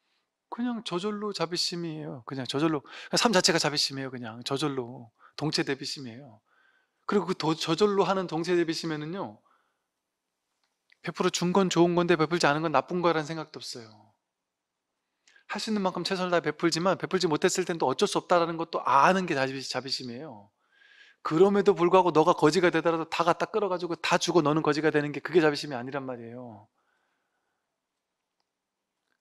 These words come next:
자비를 실천해야 되지만 사실은 실천할 것조차 없는 거예요.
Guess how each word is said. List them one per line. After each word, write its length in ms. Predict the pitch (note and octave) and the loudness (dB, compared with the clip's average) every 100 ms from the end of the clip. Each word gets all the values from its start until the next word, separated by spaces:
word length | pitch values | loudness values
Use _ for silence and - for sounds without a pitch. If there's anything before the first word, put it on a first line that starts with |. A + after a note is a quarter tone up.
| _ _ _ _ _ _ _ _ _ _ _ _ _ _ _ | _ _ _ _ _ _ _ _ _ _ _ _ _ _ _
자비를 360 | - E3+ F3+ F3 | -6 -4 -2 -4
실천해야 420 | G#3 F#3+ G3 F#3 | -2 -2 -2 -2
되지만 420 | E3+ D#3 F3+ F#3+ | -2 -4 -2 -2
사실은 280 | D3+ F3 E3+ | 0 -4 -2
실천할 340 | - G#3 G3 F#3 | -2 -2 -4 -4
것조차 380 | E3 - - C3+ | -6 -6 -8 -8
없는 260 | C3 C#3+ | -10 -10
거예요. 600 | C#3 A#2+ A#2+ A#2 G2+ G2+ | -8 -10 -12 -16 -20 -20